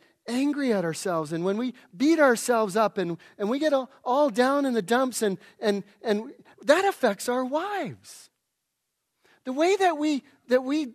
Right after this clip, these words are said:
treat ourselves impacts our relationship with our wife because we are one flesh with them. There's this unity that is,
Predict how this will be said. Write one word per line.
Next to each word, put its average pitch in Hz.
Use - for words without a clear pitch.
treat 381
ourselves 254
impacts 302
our 247
relationship 262
with 233
our 233
wife 294
because 277
we 302
are 311
one 175
flesh 359
with 127
them. 95
There's 247
this 269
unity 254
that 175
is, 165